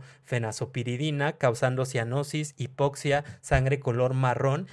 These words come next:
y el tratamiento de la guía de práctica clínica es azul de metileno. No me voy a decir un pinche internista.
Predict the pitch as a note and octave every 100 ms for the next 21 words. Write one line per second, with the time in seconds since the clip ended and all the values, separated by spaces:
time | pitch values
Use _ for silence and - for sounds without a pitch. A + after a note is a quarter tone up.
0 | - C3+ B2 C3 A#2+ B2 C3 D3 D3 C3
1 | C#3+ A2+ G#2+ A#2+ B2 B2 B2+ A2+ - -
2 | - D3+ D3+ C#3+ C3+ B2+ B2+ A#2 - C3+
3 | B2+ A#2+ G#2+ - G#2+ G#2 G#2+ G#2 A2+ D3+
4 | _ _ - C3 C3 B2+ B2 B2+ A#2 A#2+
5 | A#2 - B2+ A2+ A2 G#2+ - D#3+